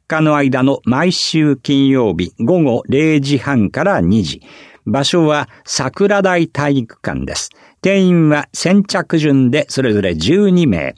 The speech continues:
費用は百円です。お申し込みは電話または電子メールで、一、催し名、二、氏名、三、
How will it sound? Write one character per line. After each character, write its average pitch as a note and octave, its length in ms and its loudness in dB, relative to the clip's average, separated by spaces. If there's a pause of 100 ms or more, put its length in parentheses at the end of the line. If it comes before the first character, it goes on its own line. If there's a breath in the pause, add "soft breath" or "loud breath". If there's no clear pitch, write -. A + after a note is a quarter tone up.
(120)
費 F#3+ 160 0
用 G#2+ 240 0
は C3+ 160 -2
百 E3 460 -2
円 C#3+ 240 2
で G#2+ 100 0
す。 - 200 -10 (280 soft breath)
お C3+ 60 0
申 D3+ 180 0
し - 40 -12
込 D3 100 0
み C3+ 160 2
は B2+ 260 -2
電 D3+ 460 0
話 C#3 180 -2
ま C3 220 -2
た G3+ 200 0
は C3+ 280 -2
電 F3 200 0
子 F#3 140 -2
メ F3 140 2
ー A2+ 60 0
ル F2 100 -2
で、 D#2 180 -4 (400 soft breath)
一、 C#3+ 500 0
催 D#3 440 2
し - 180 -2
名、 F2+ 400 -2 (120)
二、 C#3 260 0 (100)
氏 - 240 0
名、 F#2 440 0 (100)
三、 C3 440 -2